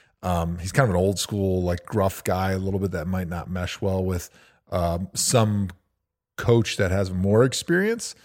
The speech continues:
Um, and so I think that it'll probably be Saleh or Stefanski in Cleveland now that we kinda think about it and talk it through a little bit. Um, but I'm interested to see how these next round of interviews go here tomorrow, I think.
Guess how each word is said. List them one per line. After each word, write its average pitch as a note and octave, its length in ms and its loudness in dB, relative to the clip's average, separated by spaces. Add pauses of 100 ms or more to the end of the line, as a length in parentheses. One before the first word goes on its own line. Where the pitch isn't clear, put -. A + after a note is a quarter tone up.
(440)
Um, G#2+ 400 2
and B2 120 0
so A#2 580 8
I A#2 100 6
think C#3 400 2
that A2 260 2
it'll G2+ 180 -2
probably A2+ 440 2
be G#2+ 240 0
Saleh G#2 600 2
or G2 120 -2
Stefanski F#2 840 -6
in F2+ 160 -8
Cleveland F2 360 -4
now E2 160 -4
that E2+ 140 -6
we F#2+ 100 -10
kinda E2+ 260 -6
think F2+ 360 -6
about E2+ 300 -6
it E2+ 60 -6
and F2 100 -10
talk F#2+ 260 -4
it F#2 120 -6
through G2 200 -6
a - 20 -4
little F#2 200 -4
bit. F#2 260 -2 (400)
Um, F2 340 -2
but E3+ 120 2
I'm G#3 100 4
interested G#3+ 300 0
to D3+ 60 6
see - 160 2
how C3 140 8
these A2 200 2
next A2 420 0 (100)
round G#2 380 -2
of F2+ 80 -2
interviews F#2 420 -4
go F2+ 220 -2
here F2 260 -4 (120)
tomorrow, E2+ 520 -4
I F2 100 -6
think. F#2 360 -8